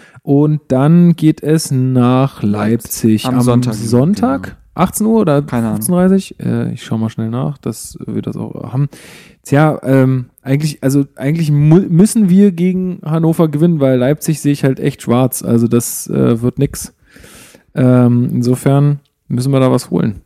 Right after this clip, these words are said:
Speaker 3: Zumal noch in Leipzig, ne?
Speaker 1: Ja, ja.
Speaker 3: Darf man auch nicht vergessen. Unglaublich heimstark.
Speaker 1: Warte mal, sechzehnter Spieltag ist Quatsch. Siebzehnter ist dann gegen,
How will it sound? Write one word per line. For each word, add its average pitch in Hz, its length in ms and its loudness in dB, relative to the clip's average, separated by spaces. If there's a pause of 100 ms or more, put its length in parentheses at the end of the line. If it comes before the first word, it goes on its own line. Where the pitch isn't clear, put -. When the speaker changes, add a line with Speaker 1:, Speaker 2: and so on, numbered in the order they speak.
Speaker 3:
Zumal 113 280 0
noch 120 140 -4
in 131 120 0
Leipzig, 101 460 -6
ne? 110 140 -6 (200)
Speaker 1:
Ja, 101 140 4
ja. 104 160 4
Speaker 3:
Darf 104 120 2
man 113 120 4
auch 110 80 4
nicht 104 120 -2
vergessen. 101 360 -6 (180)
Unglaublich 107 500 2
heimstark. 101 360 -4
Speaker 1:
Warte - 180 -6
mal, - 140 0
sechzehnter - 600 -6
Spieltag - 480 -4
ist - 140 -18
Quatsch. - 300 -2
Siebzehnter - 500 0
ist - 160 -6
dann - 100 -2
gegen, 107 300 -2